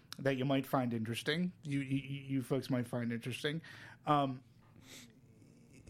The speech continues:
do you, he, the director was asked, um, any scenes without action that,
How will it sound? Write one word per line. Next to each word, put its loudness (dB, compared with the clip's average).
do -4
you, 0
he, 0
the 2
director 6
was 4
asked, 0
um, 2
any 6
scenes 4
without 4
action -6
that, 0